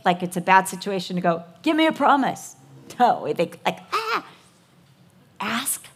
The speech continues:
for a promise. Ask. I love the promises of God. I, I have a promise that corresponds to every good work God's done in my life.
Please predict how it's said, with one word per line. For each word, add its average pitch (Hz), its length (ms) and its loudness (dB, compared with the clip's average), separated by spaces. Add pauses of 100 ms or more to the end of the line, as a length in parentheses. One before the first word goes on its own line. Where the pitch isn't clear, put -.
(260)
for 240 140 2
a 202 60 2
promise. 226 540 -2 (120)
Ask. - 440 -6 (540)
I 330 380 4 (380)
love 277 420 2
the 226 100 -2
promises 185 560 -4
of 175 160 -8
God. - 280 -14 (760)
I, 294 220 2
I 320 100 6
have 330 240 0
a 254 60 0
promise 339 540 -4
that 277 180 -4
corresponds 302 580 -4
to - 240 -6
every 311 300 0
good 240 220 -6
work 247 260 -4
God's 220 260 -4
done 220 200 -4
in 208 60 -6
my 202 160 -6
life. 185 240 -6